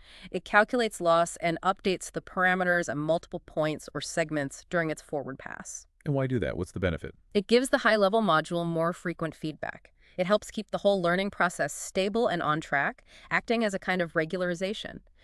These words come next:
Speaker 1: Makes it learn better and more robustly.
Speaker 2: Frequent feedback regularization makes sense. Is there a fourth?
Speaker 1: Yes. The last key piece is adaptive computational time,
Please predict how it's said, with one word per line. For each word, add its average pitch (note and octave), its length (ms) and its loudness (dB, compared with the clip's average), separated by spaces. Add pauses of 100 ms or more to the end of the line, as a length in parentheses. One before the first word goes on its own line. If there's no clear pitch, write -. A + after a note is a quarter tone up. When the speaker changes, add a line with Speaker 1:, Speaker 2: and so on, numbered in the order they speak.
Speaker 1:
Makes F#3 180 0
it F3 80 2
learn A3+ 300 2
better F3+ 520 2
and E3+ 120 -4
more D#3+ 140 -2
robustly. D3+ 760 -4
Speaker 2:
Frequent F#2 380 0
feedback F#2+ 300 2
regularization F#2 880 0 (100)
makes F2 180 -4
sense. C#2 220 -8 (100)
Is C3 140 0
there G3+ 160 4
a - 40 2
fourth? - 440 -6 (260)
Speaker 1:
Yes. G3 460 2 (180)
The G3 100 4
last G3 400 4
key B3+ 220 0
piece D3+ 500 -6
is D#3+ 160 -2
adaptive E3 480 2
computational F3+ 680 -2
time, B2 440 -6